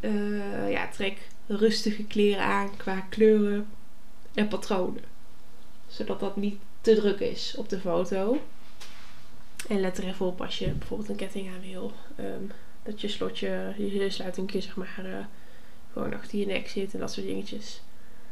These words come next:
Eh, maar verder, eh, ja, verder moet je gewoon aantrekken waar jij je goed in voelt natuurlijk.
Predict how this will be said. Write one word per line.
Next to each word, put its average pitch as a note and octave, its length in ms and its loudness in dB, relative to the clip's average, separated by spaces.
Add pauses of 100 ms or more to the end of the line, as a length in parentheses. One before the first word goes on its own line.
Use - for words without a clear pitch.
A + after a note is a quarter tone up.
(460)
Eh, B3 320 6
maar B3 120 8
verder, B3+ 360 6
eh, G#3+ 220 6
ja, A3+ 200 4
verder A#3+ 260 4
moet A3 140 4
je - 60 -2
gewoon G#3+ 200 2
aantrekken G#3+ 380 0
waar G#3 80 4
jij G3+ 120 4
je G#3 60 4
goed B3+ 220 2
in E4 80 0
voelt D4+ 200 2
natuurlijk. B3+ 420 2